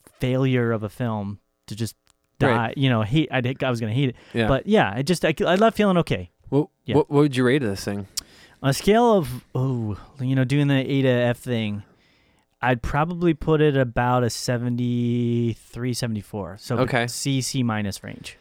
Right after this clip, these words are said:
Speaker 2: I would say if, if the goal for me, if the goal was specifically just to cater towards young kids
Speaker 1: Mm-hmm.
Speaker 2: and, and they're not, and they're not, and their demographic
Speaker 1: Yeah.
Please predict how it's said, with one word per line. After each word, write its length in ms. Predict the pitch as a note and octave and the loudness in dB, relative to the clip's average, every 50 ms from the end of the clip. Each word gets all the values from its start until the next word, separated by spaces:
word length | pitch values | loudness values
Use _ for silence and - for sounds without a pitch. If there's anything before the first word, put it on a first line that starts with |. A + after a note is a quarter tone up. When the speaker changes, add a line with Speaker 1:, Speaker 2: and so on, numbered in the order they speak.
| _ _ _ - - - _ | _ _ _ -20 -20 -20 _
Speaker 2:
I 160 | - C#3+ D#3+ | 0 2 4
would 120 | F3 F3 C#3+ | 4 4 4
say 400 | - - F3+ E3 D#3 D3+ D3 C#3 | 2 4 4 6 6 6 4 4
if, 380 | A#2 A#2 C#3+ C#3 B2 - - _ | 2 2 2 2 0 0 -6 _
if 220 | - C3+ C3 - - | -4 -2 -2 -2 0
the 100 | C#3 C#3 | -2 -2
goal 800 | B2+ A#2 C3+ B2+ C3+ C#3 C#3+ D#3+ F3 G3 G#3 G3+ F#3 E3 C#3+ - _ _ - - - | 0 2 2 4 4 6 6 6 6 6 4 2 -2 -6 -12 -18 _ _ -20 -20 -16
for 220 | - - - D3 | -10 -2 0 0
me, 400 | C#3 B2 A#2 G#2+ G2 G2 G#2 A2 G#2+ - - - | 2 2 2 2 0 0 -2 -4 -8 -12 -12 -12
if 120 | A#2 - | -8 -4
the 100 | - C#3 | -2 0
goal 340 | A#2+ C3+ C3+ D#3 F3+ F#3 E3 | 2 4 4 6 6 6 6
was 580 | D3 C3+ B2+ A#2+ A#2+ A#2 A2 G#2+ - - - - - _ _ _ _ _ _ _ _ _ _ | 6 6 6 6 6 4 4 2 -2 -6 -8 -12 -14 _ _ _ _ _ _ _ _ _ _
specifically 680 | - - - - D3+ C#3+ - F3 D#3 E3+ D#3+ E3 D3 | -8 -8 -2 -2 -2 0 0 -2 -2 0 2 2 2
just 200 | B2 - C#3 - - | 2 -2 -4 -6 -6
to 60 | B2 | -6
cater 300 | - - B2 A2+ A2+ A2 | -6 -2 -2 0 -2 -2
towards 480 | G2 - A2 G2+ F#2+ - - - - - | -2 -4 -4 -4 -4 -6 -10 -12 -14 -6
young 240 | - A2+ G#2+ G#2 G#2+ | -2 -2 0 0 -2
kids 460 | G#2 - G#2 F2 D#2 F2 - - - G#2 | -4 -4 -6 -6 -6 -8 -10 -12 -10 -10
Speaker 1:
Mm-hmm. 220 | G2+ G2+ G2 - | -10 -10 -10 -8
Speaker 2:
and, 260 | G#2+ G2+ G2+ G2 F2 - | -6 -6 -6 -6 -8 -8
and 220 | - G#2+ G#2 G#2 G#2 | -6 -4 -2 0 0
they're 160 | G#2+ G#2 G2+ | 0 0 0
not, 240 | G#2+ A2 A2 G2+ - | 0 0 0 -2 -2
and 120 | - A2+ | -2 -2
they're 100 | A2 A2+ | -2 0
not, 220 | A#2+ B2+ B2+ B2 - | 2 2 0 0 0
and 100 | A#2+ A#2+ | -2 -4
their 80 | A#2+ | -2
demographic 760 | A2 A2 A#2 A#2 A#2+ G#2 A2+ G#2 G#2 G2 G#2+ G#2 G2+ - - - _ | 0 -2 -2 -2 -2 0 0 0 0 0 -2 -4 -4 -6 -10 -14 _
Speaker 1:
Yeah. 180 | - G2+ F#2+ F2+ | -10 -10 -10 -10